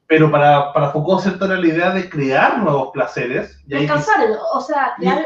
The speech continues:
Speaker 2: y alcanzar.
Speaker 1: crear placeres, claro, no, no es alcanzable, y ahí quizás Foucault podría conectar con cierta idea con el marketing, porque,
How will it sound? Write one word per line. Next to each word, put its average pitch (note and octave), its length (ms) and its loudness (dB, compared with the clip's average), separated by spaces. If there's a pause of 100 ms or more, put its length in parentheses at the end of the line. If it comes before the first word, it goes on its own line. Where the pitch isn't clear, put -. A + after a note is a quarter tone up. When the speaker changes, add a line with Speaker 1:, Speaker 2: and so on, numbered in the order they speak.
Speaker 2:
y A3+ 60 -2
alcanzar. - 480 -6
Speaker 1:
crear D#3 440 2
placeres, D3+ 360 -4
claro, C#3 300 0
no, C#3+ 200 -4
no D3 260 -6
es D#3+ 60 -4
alcanzable, E3+ 460 -2
y F#3 40 2
ahí F3+ 120 2
quizás F3 400 -2
Foucault F3+ 300 -4
podría F3 720 0 (240)
conectar D#3 420 -2
con E3 160 -4
cierta E3 260 -4
idea D3+ 680 2
con D3+ 100 -4
el D3+ 80 0
marketing, C#3 580 0
porque, D3 360 -6